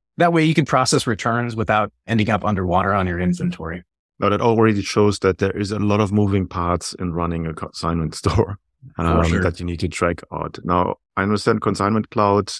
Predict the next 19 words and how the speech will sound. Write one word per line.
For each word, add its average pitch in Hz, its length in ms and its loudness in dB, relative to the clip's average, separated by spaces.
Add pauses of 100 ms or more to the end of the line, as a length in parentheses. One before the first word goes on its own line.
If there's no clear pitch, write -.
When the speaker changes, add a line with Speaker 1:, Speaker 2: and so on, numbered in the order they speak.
Speaker 2:
helps 101 400 -2
with 104 120 -2
all 98 600 2
the 95 180 0
work 92 340 2
that 95 100 2
is 92 100 -2
involved 87 460 -2
there. 110 260 0
Question 113 380 0
is, 117 100 -2
how 101 220 -2
do 120 100 0
you 135 140 2
connect 107 500 -4
to - 140 -2
other 90 180 -4
systems? - 480 -10
Like, 82 340 -4